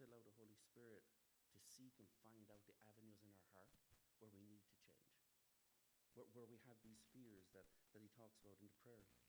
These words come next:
And as followers of Jesus this morning, if you're here and you're a follower of Christ, see, we should be praying this. We should have the humility to be able to say to God, "God, show me where my offensive ways are." There's a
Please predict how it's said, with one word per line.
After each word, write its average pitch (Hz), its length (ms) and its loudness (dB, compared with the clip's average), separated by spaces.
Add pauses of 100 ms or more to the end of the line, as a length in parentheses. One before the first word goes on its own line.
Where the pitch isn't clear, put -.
(160)
And 104 80 6
as 110 160 4
followers 139 400 2
of 113 80 2
Jesus 131 400 -2
this - 160 -8
morning, 104 320 2
if 104 80 -2
you're 135 240 2
here 127 160 2
and 117 80 4
you're 101 160 6
a 110 80 -8
follower 117 320 4
of 82 160 -4
Christ, 156 400 0 (800)
see, 135 160 8
we 147 160 8 (160)
should 156 240 6
be 131 80 6 (160)
praying 147 320 2
this. 90 160 0 (640)
We - 80 -2
should 120 160 2
have 120 160 4
the 120 80 4
humility 127 480 4
to 113 80 -10
be 117 80 6
able 110 160 2
to 107 80 -6
say 117 160 -2
to 113 160 -6
God, 123 240 0
"God, 127 160 0 (560)
show 156 320 0
me 113 320 4
where 107 240 2 (240)
my 110 80 -4 (160)
offensive 101 480 -4
ways 98 240 0
are." - 160 -8 (1120)
There's 135 160 8
a 131 80 2